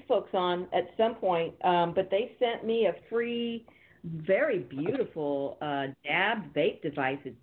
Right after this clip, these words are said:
super simple to use, and, uh, got me some dab stuff. I got me some live resin and some shatter, um, and been tri-, trying that out.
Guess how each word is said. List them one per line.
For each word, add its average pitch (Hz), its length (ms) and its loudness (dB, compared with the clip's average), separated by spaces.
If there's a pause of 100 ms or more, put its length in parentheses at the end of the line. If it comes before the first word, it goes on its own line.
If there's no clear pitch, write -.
(400)
super 294 380 2
simple 220 260 -2
to 190 100 -2
use, 180 400 4 (720)
and, 196 520 0
uh, 180 380 2
got 180 220 2
me 180 200 -4
some 160 120 -8
dab 170 320 2 (120)
stuff. 214 300 0
I 190 80 -4
got 175 180 0
me 170 160 -4
some 156 180 -6
live 185 340 -2
resin 208 400 -2
and 196 200 -8
some 214 100 -4 (100)
shatter, 175 460 0 (600)
um, 165 680 2 (140)
and 165 500 4 (220)
been 180 160 4
tri-, - 220 0 (220)
trying 185 300 4
that 190 180 6
out. - 280 2